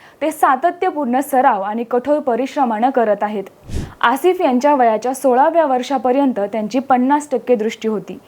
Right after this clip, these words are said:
आणि त्यानंतर ती पूर्णपणे गेली, परंतु यामुळे ते खचले नाहीत. ते गेली सात वर्ष विविध शर्यतींमध्ये धावत आहेत. आसिफ यांना गेल्या काही वर्षांपूर्वीच हायपरटेन्शन या आजाराचं निदान झालंय.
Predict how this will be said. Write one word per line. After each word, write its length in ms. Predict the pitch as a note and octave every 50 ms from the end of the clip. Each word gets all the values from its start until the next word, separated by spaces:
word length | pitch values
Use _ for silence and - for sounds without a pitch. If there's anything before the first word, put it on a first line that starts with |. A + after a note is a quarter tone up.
| - - - - -
आणि 220 | - G#3+ A3+ A#3+ A#3
त्यानंतर 520 | B3+ B3 C#4 D4 D4+ C4 A#3+ A#3+ G#3+ A3+
ती 140 | A3 A3 C#4
पूर्णपणे 580 | C4+ C#4 C#4 C#4+ A#3+ B3+ B3+ G#3 G#3 G3+ G#3 G3
गेली, 220 | F#3 F#3+ F3 - - - - - - -
परंतु 360 | B3+ B3 A#3 A#3 A#3 - B3
यामुळे 500 | B3 A#3 A#3 A3+ B3+ D#4+ E4 C#4 A#3 A#3+
ते 120 | C4 B3+ D4+ D4
खचले 340 | - D#4 C#4+ - D4 C4+ A#3
नाहीत. 280 | G#3 G#3 G3 F#3+ G3 G3 - - - - - -
ते 80 | C4 C4
गेली 260 | A3 B3+ B3 B3+ C#4
सात 380 | C#4 - - C#4+ C#4 D#4+ E4 F#4+
वर्ष 340 | F4 D#4+ C#4+ C#4+ C#4 -
विविध 480 | C4 B3+ C4 A3 B3 B3 A#3 B3 A3 B3 B3
शर्यतींमध्ये 720 | B3 C4 A#3 A3+ A#3+ B3 C4 E4 D#4+ C#4 B3 G#3+ A3+ B3+
धावत 400 | A#3+ C4+ A#3+ A3 G#3+ A3 G#3+ G3+
आहेत. 200 | F#3+ G3 G3 F#3 F#3 - - - - _ - - - - - -
आसिफ 420 | C#4+ D4+ E4 D#4+ - A4+ A#4 A4+
यांना 320 | G#4+ F#4+ D4+ C#4 C#4 C#4+ C#4+
गेल्या 280 | B3+ C4+ B3+ C4 C4+
काही 300 | C4+ - G#3+ A#3+ A#3+ D4
वर्षांपूर्वीच 800 | E4 D#4 C#4+ C#4+ C#4 D4 D4+ C#4 B3 C#4 - A3 A3 G3 A3 A3+ -
हायपरटेन्शन 840 | - - C4+ C4 C4+ C4 F4+ F#4 F4+ - D#4+ D4 C#4+ C#4+ B3 A#3
या 140 | A#3 A#3+ A#3
आजाराचं 600 | A3 G#3 G#3 G3+ B3+ C4 B3 A3 G#3 A#3+ C4+ D4
निदान 320 | C#4+ C4 G#3+ G#3+ G#3+ A3 A#3
झालंय. 320 | A#3 A3 G3+ G3 F#3